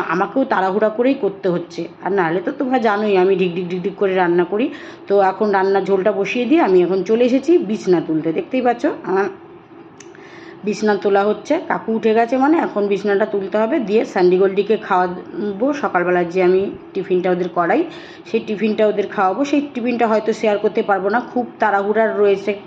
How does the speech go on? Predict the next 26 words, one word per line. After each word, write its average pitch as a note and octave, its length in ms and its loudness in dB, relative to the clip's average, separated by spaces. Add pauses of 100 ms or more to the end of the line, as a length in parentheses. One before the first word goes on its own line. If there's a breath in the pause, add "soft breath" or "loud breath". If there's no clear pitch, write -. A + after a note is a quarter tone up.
কারণ F#3 280 0 (500 loud breath)
সেই G#3+ 180 2
মানুষটা G3+ 380 2
বেরোবে G3 400 4
সাড়ে F#3 260 0
দশটার F#3 320 -2
মধ্যেই। F3 460 2 (320 loud breath)
ওই G#3 140 2
জন্য G#3 240 0
আমাকে G3+ 320 0 (640)
খুব A#3+ 100 -6 (100)
তাড়াহুড়ার G#3 460 2
মধ্যে G#3 220 -2
রান্না F#3 280 2
করতে G#3 320 -4
হচ্ছে। A#3+ 340 -2 (120)
আর E3+ 140 -4
রান্না F3+ 280 2
বসিয়ে G#3+ 360 -4
দিয়ে C4 140 4
আমি G3+ 140 2
এইদিকে F3+ 340 2
বিছ-, F3+ 400 -4
বিছানাটা F#3 520 -2
গুছিয়ে F#3+ 360 0
নিচ্ছি। E3 360 -2